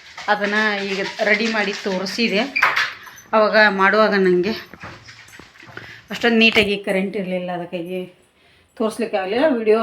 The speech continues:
ಒಂದೇ ಮಾಡಿಕೊಂಡೆ ಫ್ರೆಂಡ್ಸ್. ಈಗ ಅದನ್ನು ಹೇಗೆ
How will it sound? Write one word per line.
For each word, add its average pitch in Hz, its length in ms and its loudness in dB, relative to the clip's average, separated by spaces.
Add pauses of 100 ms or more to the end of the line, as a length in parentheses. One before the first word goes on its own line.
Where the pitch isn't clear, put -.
ಒಂದೇ 196 240 -2
ಮಾಡಿಕೊಂಡೆ 185 500 -4
ಫ್ರೆಂಡ್ಸ್. 180 260 -8 (240)
ಈಗ 180 120 -4 (1200)
ಅದನ್ನು 185 280 -4
ಹೇಗೆ 196 200 0